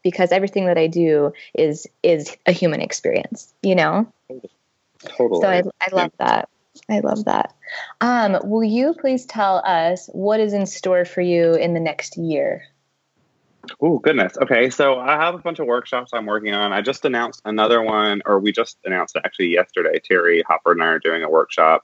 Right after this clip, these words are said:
Speaker 2: in, uh, Saint Louis this fall. Um, and, uh, we've been getting a lot of Midwest inquiries, so we're heading to the Midwest. Uh, we're gonna do a
Speaker 1: <laughs>
Speaker 2: Saint Louis workshop, um,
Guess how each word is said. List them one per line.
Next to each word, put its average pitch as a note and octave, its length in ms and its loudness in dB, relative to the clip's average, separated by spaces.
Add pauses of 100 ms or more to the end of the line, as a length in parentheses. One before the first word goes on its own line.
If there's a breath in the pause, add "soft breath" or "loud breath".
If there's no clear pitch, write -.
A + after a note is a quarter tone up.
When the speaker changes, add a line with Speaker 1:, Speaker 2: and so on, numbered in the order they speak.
Speaker 2:
in, D#2+ 460 -2
uh, D2+ 180 0
Saint F2 200 -2
Louis F2 420 0 (300 soft breath)
this A#2+ 160 -2
fall. B2 580 2
Um, F2+ 500 -2 (380 soft breath)
and, F2+ 500 0
uh, F2+ 60 2
we've G2+ 140 2
been G2 100 -2
getting G2 160 2
a G2+ 40 2
lot G#2 140 4
of G2+ 60 -2
Midwest G2 500 -2
inquiries, - 480 -10
so E2+ 140 0
we're E2+ 220 0
heading A#2+ 200 0
to C3+ 60 4
the C3 80 2
Midwest. B2+ 580 0
Uh, - 300 2
we're D#4+ 100 0
gonna - 160 2
do F#3+ 160 -8
a F2+ 120 -4
Speaker 1:
<laughs> - 120 -16
Speaker 2:
Saint - 140 -8
Louis F#2+ 600 -2
workshop, G#2+ 640 0
um, F#2 280 0